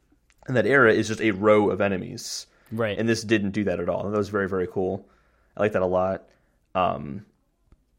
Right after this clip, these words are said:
Speaker 1: that was actually probably, in terms of the, like, the game mechanics, was actually probably one of my favorite things. 'Cause I, I felt like I had to analyze the battle situation a little bit more, which turned
Speaker 2: Yeah.
Speaker 1: out to be when,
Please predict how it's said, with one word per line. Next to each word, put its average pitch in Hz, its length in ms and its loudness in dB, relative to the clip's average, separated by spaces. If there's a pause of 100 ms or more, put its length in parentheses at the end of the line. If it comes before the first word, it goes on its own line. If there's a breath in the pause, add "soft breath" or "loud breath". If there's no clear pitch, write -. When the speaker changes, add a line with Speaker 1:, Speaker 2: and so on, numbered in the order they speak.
(380)
Speaker 1:
that 127 80 4
was 131 120 4
actually 143 280 -4
probably, 117 420 2
in 110 100 -2
terms 135 200 -2
of 123 80 -12
the, 120 80 0
like, 107 160 0
the 104 100 -4
game 98 380 -2
mechanics, 95 360 -6
was 95 100 -8
actually 110 200 -4
probably 104 220 -2
one 98 80 -4
of 87 60 -8
my - 60 -20
favorite 85 300 -10
things. - 480 -14 (320 soft breath)
'Cause 117 160 -2
I, 113 60 4
I 107 180 -2
felt 131 260 4
like 120 220 4
I 104 80 2
had 104 200 0
to 104 100 -2
analyze 92 540 0
the 95 80 -12
battle 95 220 -2
situation 110 400 -6
a 110 40 -6
little 110 160 -2
bit 120 140 0
more, 131 320 -6 (260 soft breath)
which 190 180 4
turned 185 120 4
Speaker 2:
Yeah. 147 80 10
Speaker 1:
out 120 80 4
to - 40 -16
be 123 100 2
when, 113 300 -2